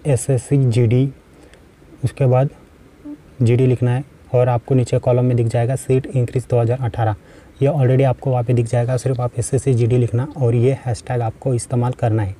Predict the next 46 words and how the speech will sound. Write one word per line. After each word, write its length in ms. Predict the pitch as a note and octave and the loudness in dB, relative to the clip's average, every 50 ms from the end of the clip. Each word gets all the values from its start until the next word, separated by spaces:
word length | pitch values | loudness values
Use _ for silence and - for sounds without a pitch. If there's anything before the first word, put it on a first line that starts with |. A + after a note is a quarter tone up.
| - - - | -16 -10 -2
ठीक 120 | - D#3 F3+ | 0 2 2
है। 380 | E3+ - - - - - - - - - - - - | 0 -2 -10 -20 -20 -20 -20 -20 -20 -20 -12 -2 2
वीडियो 200 | C3 B2+ C#3 C#3+ | 2 4 4 4
में 120 | D3 C#3+ A#2+ | 4 4 4
जैसे 240 | B2+ B2 A#2 - C#3 | 2 2 2 2 0
मैं 100 | C3+ B2+ | 0 0
आपको 240 | A#2+ A#2 - - | -2 -4 -2 -2
दिखा 220 | B2 A#2+ A#2 - B2 | 0 0 2 0 0
रहा 60 | A#2+ | 0
हूँ 60 | B2+ - | 0 -2
same 240 | - - B2 A#2+ | -2 -2 0 2
वैसे 260 | A#2 A2+ G#2+ - - B2 | 2 2 0 0 0 -2
ही 80 | A#2+ | 0
करना 220 | - B2 A#2+ A#2 A#2 | 0 0 0 0 0
है। 100 | B2 C#3+ - - - - - - - - - | -2 -4 -8 -18 -20 -20 -20 -20 -20 -8 -2
और 180 | - B2 A#2+ A#2+ | 0 2 2 4
नीचे 340 | A#2+ A#2 B2 B2+ - C3+ B2+ | 4 2 2 2 2 0 2
जो 120 | A#2+ B2 | 2 2
है 100 | A2+ B2 | 2 2
आपको, 380 | A#2+ A#2 - - - - D#3 D#3+ - - _ - - - - - - - - - - - | 0 0 -2 -2 -2 -2 -2 -2 -4 -16 _ -20 -20 -20 -20 -20 -20 -20 -20 -14 -4 -2
आप 180 | C3+ A#2+ A#2+ - - - - B2 | -2 -2 -2 -4 -12 -6 -4 0
जो 160 | A2 C3 B2+ | 2 2 2
भी 80 | C3+ | 4
लिखना 280 | C#3 B2+ - C3 C3 B2 | 2 2 2 2 0 0
चाहते 240 | - B2+ A#2+ A#2 C3 | 0 0 0 0 0
हो 80 | B2 | 0
उनको 220 | B2 A#2+ A#2 - B2+ | 0 0 0 0 2
लिख 220 | B2 A#2 A#2+ - | 2 2 2 2
देना, 240 | A#2+ A2+ G#2+ G2+ G2+ | 2 2 2 0 0
ठीक 200 | - - D#3+ E3 | 0 0 0 0
है। 100 | D3 - - - - | 0 -2 -6 -4 0
बीएसएफ़ 580 | B2 B2 B2 A#2+ - - C3+ B2+ A#2+ - - B2+ | 0 2 0 0 -2 -2 -4 -4 -4 -4 -2 -2
वगैरह 220 | A#2 A#2+ A#2+ A#2+ | 0 0 0 0
में 120 | A#2+ B2 A#2 | 0 0 0
जो 160 | A2+ A#2+ A#2+ B2+ C3+ - - - | 0 0 -2 -2 -6 -8 -6 -4
vacancy 360 | B2 A2 - B2+ A2+ - B2+ | -2 0 0 -2 -2 -2 -4
खाली 320 | - - A2 A2+ A#2 A#2+ A#2+ | -4 -2 0 0 2 2 2
है, 60 | A#2+ | 2
हमारी 280 | A2 A#2+ B2 A#2+ A#2+ A#2+ | 0 0 0 0 -2 -2
seat 260 | - - C3 A2+ A2+ | -2 -2 -2 0 2
बढ़ाई 260 | A#2+ A#2 A2+ A2+ A#2 A#2+ | 0 0 2 2 0 0
है 60 | A#2+ | 0
वगैरह 280 | A#2 A#2 A2+ A#2+ A#2 | 0 0 0 0 0
वगैरह, 220 | A#2 A#2 A#2 A2+ A#2 | 0 -2 -2 -2 -4
ऐसा 180 | A2 - - | -6 -6 -8
आपको 220 | A#2 - - A#2+ | -10 -6 -4 -4